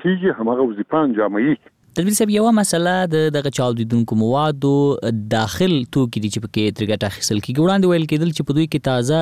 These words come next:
Speaker 2: م، هغه څوک چې جوړوي، د آر ډي ایکس په نامه باندې یو سوځونکي مواد، آه، استفاده کوي، در حال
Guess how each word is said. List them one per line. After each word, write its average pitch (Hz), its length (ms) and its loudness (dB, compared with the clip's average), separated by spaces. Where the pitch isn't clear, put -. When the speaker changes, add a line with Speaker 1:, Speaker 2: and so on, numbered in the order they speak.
Speaker 2:
م، 113 260 4
هغه 120 220 0
څوک 127 160 0
چې 117 180 0
جوړوي، 123 300 2
د - 80 2
آر 110 160 0
ډي 143 60 2
ایکس - 200 -4
په 131 100 0
نامه 120 200 2
باندې 110 220 0
یو 107 120 0
سوځونکي 117 480 0
مواد، 101 460 -2
آه، 90 580 -2
استفاده 110 400 -4
کوي، 120 140 -2
در 120 140 0
حال 147 140 0